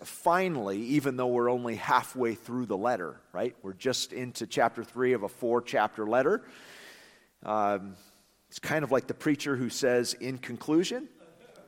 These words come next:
and then goes on for another half an hour, right? So, but in some sense, Paul is kind of branching into a new thought here, and it's one that's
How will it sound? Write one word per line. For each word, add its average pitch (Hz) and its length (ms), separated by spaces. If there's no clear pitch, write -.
and 98 140
then 123 120
goes 131 220
on 135 160
for 135 120
another 131 200
half 135 240
an 135 80
hour, 220 500
right? 170 500
So, - 260
but 196 120
in 202 80
some 254 240
sense, 226 680
Paul 165 500
is 175 640
kind 160 280
of 123 260
branching 175 500
into 175 400
a 147 60
new 160 160
thought 175 420
here, 151 460
and 135 80
it's - 160
one 147 320
that's - 400